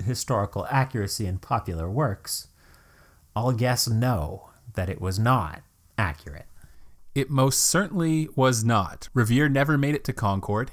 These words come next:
Speaker 2: His warning was delivered there by Samuel Prescott. One more question for you to get right.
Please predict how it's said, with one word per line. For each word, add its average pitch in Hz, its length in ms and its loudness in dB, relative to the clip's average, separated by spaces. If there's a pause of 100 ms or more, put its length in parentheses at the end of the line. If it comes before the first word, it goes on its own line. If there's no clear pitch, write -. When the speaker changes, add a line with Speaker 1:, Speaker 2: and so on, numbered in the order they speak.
Speaker 2:
His 104 160 -2
warning 131 340 2
was 120 140 0
delivered 117 420 0
there 117 240 0
by 110 160 0
Samuel 139 560 0
Prescott. - 680 -2 (1000)
One 139 280 2
more 180 140 2
question 151 460 0
for 135 140 -2
you 113 160 2
to 131 60 0
get 101 260 0
right. 101 300 -6